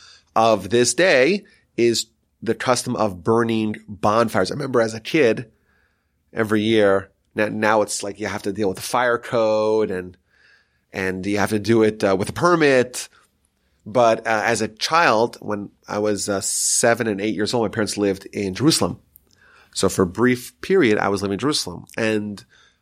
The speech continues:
the day after Pesach, all the kids in the whole country, they start building their massive bonfires. Some of them put an effigy of Haman on top of it.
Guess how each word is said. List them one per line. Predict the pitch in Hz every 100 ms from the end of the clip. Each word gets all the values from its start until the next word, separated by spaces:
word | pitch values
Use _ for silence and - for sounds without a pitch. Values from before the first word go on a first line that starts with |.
| _ -
the | 113
day | 131 127 135
after | 127 120
Pesach, | 131 127 - 90 92 - - _ _ _ _ _ _ _
all | 143 147
the | 135
kids | - 147 123 110
in |
the | 107
whole | 117 131
country, | - 165 170 - 104 110 110 _ _ _ _ _
they | 131 120
start | - 135 117 117 120
building | 123 120 113 104 95
their | 107 104 98 98 -
massive | 95 104 104 107 110 - 101 95 87 - - _ _ _ _
bonfires. | 110 131 143 156 - 67 80 - - - - _ _
Some | - 117
of | 113
them | 104 101
put | 110
an | 98 -
effigy | 98 - 95 101
of | 95
Haman | 95 127 127
on | 113
top | 104 104 110
of | 92 98
it. | 92 95 -